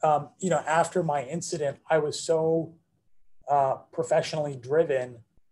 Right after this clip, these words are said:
that I forgot about my personal life. And here's what, I don't know if this will be helpful, but here's what I've, I've come up with recently. Um, 'cause recently over the past, you know, uh, year or so, I've been trying to make it more of a,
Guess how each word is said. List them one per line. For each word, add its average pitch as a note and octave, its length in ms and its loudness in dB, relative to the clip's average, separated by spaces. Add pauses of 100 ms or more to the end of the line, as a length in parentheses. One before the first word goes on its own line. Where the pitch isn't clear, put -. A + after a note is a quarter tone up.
(340)
that D#3+ 100 6
I D#3 120 8
forgot D#3 400 2
about D3 240 4
my C3+ 140 -6
personal C3 440 -6
life. G2+ 380 -12 (640)
And E3 420 4
here's A3 400 2
what, E3 320 4 (340)
I E3+ 100 4
don't F#3 120 6
know F#3 80 2
if F3 100 0
this E3 140 -6
will D3+ 80 -2
be C3+ 120 -8
helpful, D3+ 320 0
but C3+ 160 -6
here's F#3+ 260 -2
what E3 120 0
I've, C#3 220 0 (200)
I've D3 300 0
come D#3 200 -2
up D3+ 120 0
with C3+ 120 -2
recently. B2 560 -6 (580)
Um, D#3+ 180 0
'cause D#3 200 -4 (140)
recently F#3 520 -2
over D3 140 -4
the C3+ 80 -8
past, - 680 -2 (520)
you D#3+ 120 -2
know, C3+ 520 2
uh, B2+ 280 0 (100)
year F3 340 2
or D#3 60 0
so, C3+ 360 0
I've D3+ 120 0
been D#3+ 140 -2
trying F3 300 -2
to D#3+ 120 -8
make C#3 280 -8
it B2+ 200 -8 (500)
more D#3+ 360 4
of D3 120 4
a, C3+ 240 2